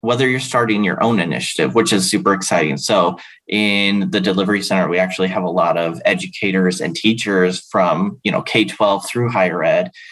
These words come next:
And we actually have what's called teacher talks. And so every month, all of us educators get together and we do our own professional development within group. So it really helps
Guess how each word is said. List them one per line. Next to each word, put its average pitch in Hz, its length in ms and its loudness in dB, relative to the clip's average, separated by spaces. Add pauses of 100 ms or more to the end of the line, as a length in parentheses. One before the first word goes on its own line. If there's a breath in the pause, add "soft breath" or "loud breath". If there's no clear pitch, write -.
(120)
And 110 100 0
we 110 80 4
actually 113 280 -2
have 98 220 0 (220)
what's 95 280 0
called 80 300 2
teacher 107 300 -4
talks. 87 420 -2
And 92 120 -4
so 92 140 0
every 95 600 -2 (220)
month, 98 360 0
all 104 280 0
of 92 120 -4
us 104 240 0
educators 95 600 -2
get - 160 -4
together 95 360 0
and 92 100 2
we 87 180 -6
do 85 400 -2
our - 180 2
own 92 220 2
professional - 460 -2
development - 560 0
within 92 440 -2
group. 95 420 0 (320)
So 107 160 0
it 90 60 0
really 98 340 0 (280)
helps 101 400 2